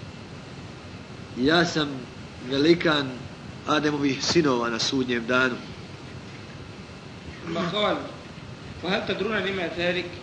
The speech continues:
Speaker 1: A znate li zašto? Pitao je poslanik sallallahu alejhi ve sellem.
Speaker 2: يجمع الله الأولين والآخرين في صعيد واحد.
Speaker 1: Allah dželle šanu će sastaviti i prve narode i kasnije u jednoj dolini.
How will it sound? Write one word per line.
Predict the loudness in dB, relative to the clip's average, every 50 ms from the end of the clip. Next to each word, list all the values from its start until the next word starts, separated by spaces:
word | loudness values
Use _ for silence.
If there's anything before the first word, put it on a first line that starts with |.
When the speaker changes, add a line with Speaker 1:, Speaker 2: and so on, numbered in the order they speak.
| -12 -12 -12 -12 -12 -12 -14 -12 -6 -2
Speaker 1:
A | -2 0
znate | 0 2 4 6 8 6 8 6 6 8
li | 8 10 8 8 8
zašto? | 6 6 6 6 6 4 0 -2 -6 -8 -10 -14 -14 -14 -14 -14 -14 -12 -12 -12 -12 -12 -12 -6 -2
Pitao | -2 0 0 0 0 0
je | 0 -2
poslanik | -2 -4 -4 -4 -4 -4 -4 -6
sallallahu | -6 -8 -10 -10 -10 -10
alejhi | -10
ve | -10 -12
sellem. | -12 -12 -10 -2 0
Speaker 2:
يجمع | 2 2 2 2 0 0 2
الله | 2 0 0 0 0 -2 -2
الأولين | -2 -2 -2 0 0 0 0 0 0
والآخرين | -2 -4 -6 -6 -6 -8 -6 -6 -4 -4 -4 -6 -6
في | -8 -10 -10 -8
صعيد | -8 -6 -4 -4 -4 -4 -4 -6 -8 -8
واحد. | -8 -10 -10 -12 -14 -14 -14 -14 -12 -12 -14 -14 -14 -14 -14 -14 -14 -12 -12 -12 -8 -2
Speaker 1:
Allah | 2 4 6 6 6 6 6 4 4
dželle | 4 4 4 4 4
šanu | 4 4 4 6 6 6 4 4 0 -4 -10 -10 -10 -12 -12 -14 -14 -14 -14 -14 -12 -12 -12 -12 -12 -12 -12 -8 -4
će | -2 0 0
sastaviti | 2 6 6 6 8 8 8 8 8 8 8 6 8 8 8 8 8 4 -2 -10 -10 -12 -12 -4 2
i | 4 4 4
prve | 6 6 6 8 10 10 10 10
narode | 10 8 8 8 8 8 8 8 8
i | 6
kasnije | 6 6 6 6 6 4 2 4 6 6 6 6 4
u | 6
jednoj | 6 8 6 6 6 4 4 4 4 4
dolini. | 4 4 4 4 4 2 0 -4